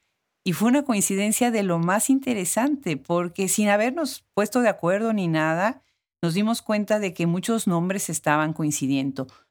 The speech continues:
Mara, ¿cuáles dirías tú que están ahora? Por ejemplo, yo veo ahorita a Oded Alonso, está Abe Barrera. ¿A quiénes más nos puedes, eh, ir diciendo que van a estar en estos días?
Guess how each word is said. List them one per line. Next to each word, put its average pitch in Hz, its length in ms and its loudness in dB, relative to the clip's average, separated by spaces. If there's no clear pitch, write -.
Mara, 208 260 4
¿cuáles 269 480 2
dirías 226 460 0
tú 233 160 -2
que - 80 -4
están 202 320 0
ahora? 180 360 2
Por 160 140 -4
ejemplo, 190 300 -4
yo 190 160 -2
veo 190 140 2
ahorita 185 400 -4
a 170 80 2
Oded 165 260 -2
Alonso, 185 640 0
está 165 300 -2
Abe 139 180 -2
Barrera. 190 640 0
¿A 202 80 2
quiénes 262 340 0
más 208 160 0
nos 185 200 -4
puedes, 165 580 -2
eh, 151 260 0
ir 156 220 -2
diciendo 160 400 -2
que 151 80 -8
van 143 260 0
a 143 40 -2
estar 143 320 -4
en 139 120 0
estos 139 340 -8
días? - 500 -10